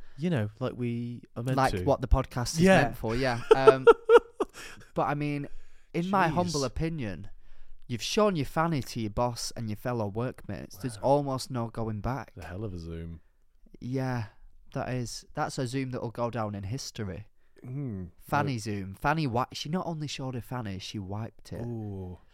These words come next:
Speaker 2: The question is, was it front to back or back to front? 'Cause
Speaker 1: Yeah, I
Speaker 2: they
Speaker 1: don't
Speaker 2: are
Speaker 1: think they're
Speaker 2: two
Speaker 1: judging how she wiped. I think
Speaker 2: I
Speaker 1: it was
Speaker 2: would.
Speaker 1: the fact that
Speaker 2: If you go anus to fanny hole,
Speaker 1: Yeah, I
Speaker 2: that
Speaker 1: don't
Speaker 2: can
Speaker 1: think you're connecting the dots and then just move.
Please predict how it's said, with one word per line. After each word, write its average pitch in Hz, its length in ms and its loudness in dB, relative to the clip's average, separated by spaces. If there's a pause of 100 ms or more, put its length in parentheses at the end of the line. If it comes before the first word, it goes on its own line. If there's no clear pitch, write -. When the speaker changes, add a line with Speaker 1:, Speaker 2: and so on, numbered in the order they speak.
(280)
Speaker 2:
The - 100 -6
question 196 360 0
is, 160 120 -4
was 139 120 -6
it - 100 -6
front 170 300 -6
to - 120 -2
back 123 360 -4
or 107 40 -4
back 110 300 -6
to - 100 -14
front? 117 380 -6 (420)
'Cause 123 220 -2
Speaker 1:
Yeah, 135 60 2
I 135 40 4
Speaker 2:
they 143 100 4
Speaker 1:
don't 131 100 6
Speaker 2:
are 131 40 2
Speaker 1:
think 180 220 0
they're 156 140 6
Speaker 2:
two 147 100 2
Speaker 1:
judging 131 460 2 (100)
how 123 320 -2
she 113 200 -2
wiped. 113 380 0
I 117 60 -2
think 107 100 2
Speaker 2:
I 247 140 10
Speaker 1:
it - 40 4
was 180 80 4
Speaker 2:
would. 123 180 4
Speaker 1:
the 123 60 2
fact - 260 -4
that 110 220 0
Speaker 2:
If 175 120 2
you 233 80 0
go 190 260 6
anus 175 480 0
to 131 320 0 (400)
fanny 160 320 0
hole, 113 460 -2 (440)
Speaker 1:
Yeah, 127 160 2
I - 20 8
Speaker 2:
that - 80 0
Speaker 1:
don't 214 120 2
Speaker 2:
can 165 60 -2
Speaker 1:
think 151 220 -6
you're 139 240 -2 (300)
connecting 139 560 -4
the 120 100 -2
dots - 600 -2
and 120 220 -4
then 117 380 -4
just 117 320 -6
move. 123 480 0